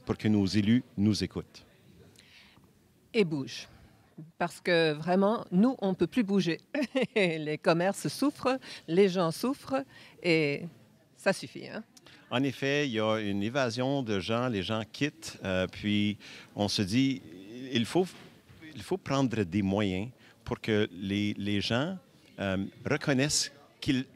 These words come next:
Speaker 1: peuvent être puissants.
Speaker 2: Mhm.
Speaker 1: Parce que nos élus, dans une démocratie, vont par-, vont, vont, vont écouter si le peuple parle.
Speaker 2: Mhm.
Speaker 1: Et c'est ce qu'on veut créer. On, on voulait créer une réunion publique à sensibiliser toutes les gens.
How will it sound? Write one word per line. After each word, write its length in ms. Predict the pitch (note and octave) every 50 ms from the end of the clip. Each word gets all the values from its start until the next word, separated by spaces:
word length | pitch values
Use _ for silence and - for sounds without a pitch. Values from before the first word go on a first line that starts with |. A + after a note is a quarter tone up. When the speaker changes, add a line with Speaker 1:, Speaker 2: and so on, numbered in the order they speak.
| - - _
Speaker 1:
peuvent 280 | - D3 C3+ A#2+ - -
être 140 | - A2+ -
puissants. 400 | - - A2 G#2 - - G#2 F#2+ F#2+ - - - - - -
Speaker 2:
Mhm. 240 | E3+ F3 D3+ G3 B3 D4 - _ _ _ _ _ _ _ - -
Speaker 1:
Parce 200 | - B2+ A#2 -
que 100 | - -
nos 220 | B2+ A#2 A#2 A2+ A2
élus, 380 | G2+ - C#3+ D3 C3 C#3+ D3
dans 160 | D3 C3 G#2+ F#2+
une 140 | F#2+ F#2+
démocratie, 500 | F2+ G#2 A2+ A#2+ A2+ G2 A2+ G2 - -
vont 140 | A2 A2+ G#2
par-, 260 | - - A2 G2+ G#2 - -
vont, 240 | G#2 G#2+ G#2+ G#2
vont, 240 | G2+ - F#2+ G2+ F#2+
vont 220 | F2 - G2+ G#2 -
écouter 400 | B2 C3+ B2 - B2+ A2+ - C3
si 160 | A#2+ - - A2
le 100 | G2 F2+
peuple 300 | - G2+ F#2+ - F#2+ F2+
parle. 260 | - F#2 E2 D#2+ D2 - - - - - - -
Speaker 2:
Mhm. 80 | F#3 F#3 F#3+ F3 - - -
Speaker 1:
Et 120 | - G#2 G2
c'est 160 | - D3+ C#3+
ce 60 | -
qu'on 100 | - C3
veut 140 | A2 G#2 A2
créer. 480 | - - A2 G2+ G#2+ A#2+ C#3 D3 D3 C#3+
On, 260 | G#2+ G2+ G#2+ G2+ F#2
on 80 | G#2 G2
voulait 300 | E2+ F2+ G2+ G#2 A2+ -
créer 380 | - - C3+ B2 B2+ B2+ C3
une 120 | B2+ A2+ A2
réunion 320 | A2 A#2 A2+ G#2+ G#2+ G#2+
publique 640 | - - C3+ B2+ G#2 A2+ C3 - - - - - - - - - - - - -
à 100 | G2 G2
sensibiliser 540 | - D3+ C3 - - A#2+ G#2 G2+ G#2+ B2+
toutes 220 | A2+ - - C#3 -
les 160 | A#2+ A2 G2+
gens. 300 | E2+ G2 G#2 G#2 B2 D#3